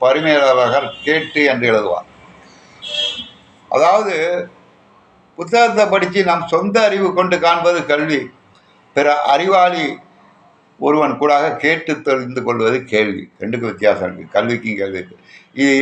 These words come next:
எதில் பெரிது அப்படின்னா கேள்வி தான் பெரிது. ஒரு எக்ஸாம்பிள் தரேன். உரையாசிரியர் மூலமாக எதற்காக படிக்க வேண்டும்? பரிமேலழகர் எழுதுவாரு, "கற்று"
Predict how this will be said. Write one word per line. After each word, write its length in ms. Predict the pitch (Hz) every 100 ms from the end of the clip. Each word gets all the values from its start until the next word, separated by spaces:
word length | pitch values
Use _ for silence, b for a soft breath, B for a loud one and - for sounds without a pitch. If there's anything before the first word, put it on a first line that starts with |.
| 165
எதில் 260 | 240 240 - 165
பெரிது 340 | 180 196 180 139
அப்படின்னா 360 | 135 127 156 175
கேள்வி 260 | 160 160 147 131
தான் 160 | 135
பெரிது. 240 | 101 90 - - - _ b b b b b _ _
ஒரு 180 | - 175 165
எக்ஸாம்பிள் 420 | 160 208 196 175
தரேன். 240 | 160 151 143
உரையாசிரியர் 680 | 165 185 180 165 156 151 143 143
மூலமாக 400 | 143 139 135 135 143
எதற்காக 400 | 131 135 135 123 110
படிக்க 200 | 117 113 117
வேண்டும்? 280 | 107 104 104
பரிமேலழகர் 380 | 117 131 120 113
எழுதுவாரு, 400 | 104 101 90 95 - _ b b b b _ _ _ _ _ _ -
"கற்று" 320 | 147 147 202